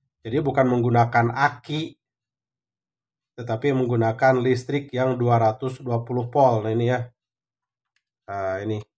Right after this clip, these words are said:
pakai alat ukur supaya lebih jelas lagi. Nah, kemudian ini belum di on kan ya. Ini dinyalakan.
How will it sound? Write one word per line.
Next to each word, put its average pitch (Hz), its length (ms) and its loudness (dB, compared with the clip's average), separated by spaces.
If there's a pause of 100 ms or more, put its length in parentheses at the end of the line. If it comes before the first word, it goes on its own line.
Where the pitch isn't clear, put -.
(340)
pakai 104 240 -6
alat 113 160 -4
ukur 117 320 -6
supaya 110 320 -8
lebih 110 160 -6
jelas 110 400 -6
lagi. 113 240 -6 (1400)
Nah, 110 240 -4
kemudian 135 800 2 (1400)
ini 135 160 -8
belum 131 240 0
di 127 160 2
on 131 240 0
kan 120 160 2
ya. 120 160 -2 (560)
Ini 107 160 -6
dinyalakan. 113 640 -4